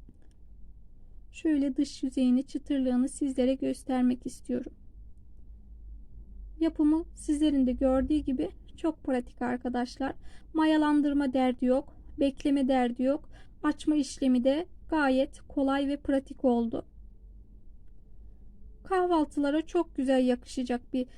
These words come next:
yağlı ekmek tarifi oldu. Sizlerin de beğeneceğini umuyorum arkadaşlar. Bir de şu açıdan göstereyim sizlere. Dışı çıtır çıtır.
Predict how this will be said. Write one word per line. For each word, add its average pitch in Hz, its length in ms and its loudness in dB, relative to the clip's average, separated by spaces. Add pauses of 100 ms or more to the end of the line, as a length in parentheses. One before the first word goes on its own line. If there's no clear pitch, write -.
(200)
yağlı 254 300 2
ekmek 254 440 -4
tarifi 247 440 0
oldu. 247 460 0 (1500)
Sizlerin 302 520 4
de 311 120 2
beğeneceğini 277 680 4
umuyorum 240 440 4
arkadaşlar. 247 840 -6 (2750)
Bir 302 200 4
de 277 100 -2
şu - 160 -6
açıdan 254 480 0
göstereyim 247 560 0
sizlere. 247 600 0 (3500)
Dışı - 280 -4
çıtır 302 420 -2
çıtır. - 480 -12